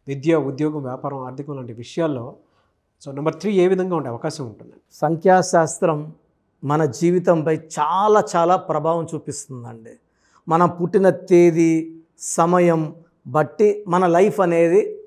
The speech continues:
Speaker 2: నిర్ణయించబడుతుంది. ఎందుకంటే ఒకరి date of birth ఇంకొకరి date of birth మ్యాచ్ కావు, టైమ్ మ్యాచ్ కాదు, ఒకరు పెట్టుకున్న పేరు ఇంకొకరు పెట్టుకోరు.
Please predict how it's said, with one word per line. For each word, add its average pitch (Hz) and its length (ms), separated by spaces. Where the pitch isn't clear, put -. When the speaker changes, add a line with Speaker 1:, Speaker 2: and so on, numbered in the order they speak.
Speaker 2:
నిర్ణయించబడుతుంది. 147 1000
ఎందుకంటే 220 320
ఒకరి 196 400
date 208 380
of 214 60
birth 208 420
ఇంకొకరి 208 380
date 196 200
of 180 80
birth 202 160
మ్యాచ్ 151 480
కావు, 175 460
టైమ్ 214 320
మ్యాచ్ 190 380
కాదు, 180 500
ఒకరు 233 240
పెట్టుకున్న 226 400
పేరు 233 680
ఇంకొకరు 233 320
పెట్టుకోరు. 190 600